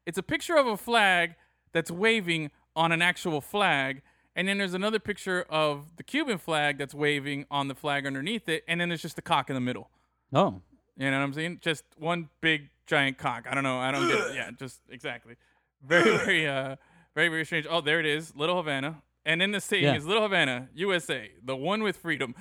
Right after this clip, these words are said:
Speaker 1: I don't know, uh, if people thought it was the one without freedom
Speaker 2: Yeah.
Speaker 1: <laughs> prior to that, but it, there's the,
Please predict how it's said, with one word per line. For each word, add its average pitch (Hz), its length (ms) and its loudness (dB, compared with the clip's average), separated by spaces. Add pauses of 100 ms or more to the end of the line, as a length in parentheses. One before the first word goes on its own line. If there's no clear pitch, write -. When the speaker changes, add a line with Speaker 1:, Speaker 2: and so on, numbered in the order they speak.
(140)
Speaker 1:
I 202 120 6
don't 277 180 4
know, 269 460 10
uh, 196 560 -2
if 180 140 0
people 233 200 0
thought 226 200 4
it 220 40 4
was 202 120 0
the 190 80 -2
one 190 180 2
without 180 300 0
freedom 330 320 -6 (280)
Speaker 2:
Yeah. 165 300 6 (420)
Speaker 1:
<laughs> - 420 -6
prior 196 280 2
to 196 80 0
that, 233 280 -2
but 170 260 -2
it, 165 260 -4
there's 185 240 -4
the, 160 300 -2